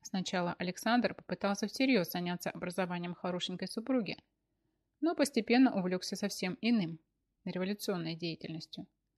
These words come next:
Закончилось всё расставанием по обоюдному согласию.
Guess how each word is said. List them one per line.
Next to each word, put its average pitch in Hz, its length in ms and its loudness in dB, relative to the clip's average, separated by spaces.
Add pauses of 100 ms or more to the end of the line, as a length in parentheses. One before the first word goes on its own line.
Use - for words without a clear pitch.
(600)
Закончилось 277 720 6
всё 208 300 0
расставанием 180 760 0
по 185 100 -2
обоюдному 175 540 -2
согласию. 220 680 0